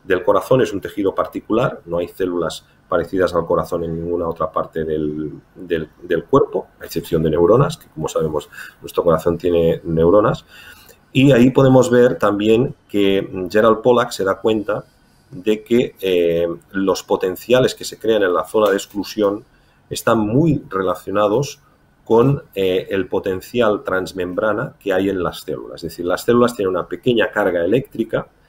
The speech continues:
que es directamente proporcional a su nivel de vitalidad. Cuando la célula tiene más milivoltios, está más sana, hasta el punto de que puede llegar a invertir esa polaridad y tener un voltaje negativo,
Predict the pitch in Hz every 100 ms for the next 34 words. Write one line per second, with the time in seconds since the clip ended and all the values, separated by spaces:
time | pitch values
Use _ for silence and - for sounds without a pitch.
0 | _ _ - 120 113 107 123 123 123 120
1 | 113 104 - 104 - 95 98 117 - -
2 | - 98 - 143 175 117 113 110 107 127
3 | 127 104 95 90 82 82 76 - _ _
4 | _ _ _ _ - 107 98 98 92 92
5 | 87 - 160 123 92 82 110 101 95 98
6 | 113 - 104 101 90 87 120 151 160 180
7 | - - - - - 107 101 90 - -
8 | - - _ _ _ _ _ - - 147
9 | 170 - 175 165 143 165 - _ _ -
10 | 107 107 104 - 131 135 120 113 110 101
11 | 98 92 - 113 101 95 - 87 85 92
12 | 120 101 95 92 92 87 87 85 104 -
13 | 90 104 127 101 - 120 101 107